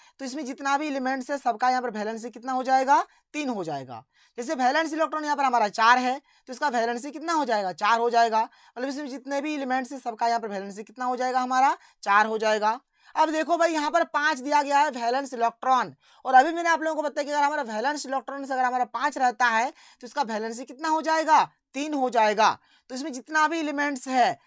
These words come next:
सबका हमारा यहाँ पर वैलेंसी कितना हो जाएगा? तीन हो जाएगा, सबका यहाँ पर तीन हो जाएगा। कोई दिक्कत नहीं है, आगे बढ़ते हैं, आगे और थोड़ा सा देख लेते हैं। आगे देख लीजिए, आगे देखिए यहाँ पर ध्यान से,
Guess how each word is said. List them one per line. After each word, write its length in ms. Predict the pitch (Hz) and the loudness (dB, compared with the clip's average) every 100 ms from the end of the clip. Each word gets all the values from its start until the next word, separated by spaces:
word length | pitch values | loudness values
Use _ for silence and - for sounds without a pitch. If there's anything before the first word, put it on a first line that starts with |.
| _ - | _ -8
सबका 240 | 214 320 | -4 -2
हमारा 340 | 285 277 277 277 | -2 0 2 2
यहाँ 180 | 247 | 2
पर 80 | 254 | -2
वैलेंसी 360 | 226 220 226 233 | -4 -4 -6 -10
कितना 220 | 220 262 | -10 -4
हो 100 | 262 | -2
जाएगा? 340 | 262 269 269 302 | 2 2 2 -2
तीन 240 | 254 233 | -6 -10
हो 80 | 220 | -6
जाएगा, 240 | 208 202 | -6 -6
सबका 280 | 208 247 302 | -6 -4 -2
यहाँ 160 | 262 240 | -2 -4
पर 80 | |
तीन 180 | 226 208 | -6 -12
हो 120 | 170 | -10
जाएगा। 340 | 139 123 113 95 _ _ _ | -10 -12 -14 -18 _ _ _
कोई 80 | 233 | -4
दिक्कत 240 | 240 277 285 | -2 -2 -4
नहीं 200 | 302 302 | -4 -2
है, 140 | 320 - _ 190 | -4 -6 _ 0
आगे 260 | 190 208 | 2 2
बढ़ते 260 | 269 277 285 | -2 -4 -2
हैं, 60 | 254 | 0
आगे 180 | 220 247 | 0 0
और 140 | 262 | -2
थोड़ा 140 | 254 262 | -2 -4
सा 120 | 254 | -4
देख 140 | 262 | -4
लेते 220 | 254 254 254 | -4 -6 -6
हैं। 220 | 247 269 _ _ _ - | -8 -10 _ _ _ 2
आगे 260 | 254 294 320 | 4 4 2
देख 160 | 240 | 0
लीजिए, 380 | 185 143 123 107 _ _ _ - | -2 -10 -14 -20 _ _ _ 2
आगे 240 | 233 311 | 4 4
देखिए 220 | 320 285 | -2 -4
यहाँ 120 | 311 | -4
पर 60 | 302 | -4
ध्यान 280 | 247 233 277 | -2 -2 -2
से, 240 | 277 233 | 2 2